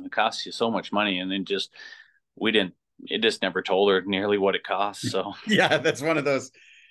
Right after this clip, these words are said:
Speaker 2: that's the old joke. If my wife ever sold my race car for what I told her I paid for it, I would kill her. Yeah. <laughs>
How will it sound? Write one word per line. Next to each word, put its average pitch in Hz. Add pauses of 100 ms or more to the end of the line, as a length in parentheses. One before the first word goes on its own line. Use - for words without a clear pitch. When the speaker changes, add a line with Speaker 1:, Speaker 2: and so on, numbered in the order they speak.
(140)
Speaker 2:
that's 170
the 185
old 165
joke. 160
If -
my 135
wife 143
ever 131
sold 139
my 131
race 131
car 139
for 131
what 120
I 117
told 127
her 120
I 104
paid 127
for 135
it, 139
I 110
would 98
kill 120
her. 139
Yeah. 113 (120)
<laughs> 202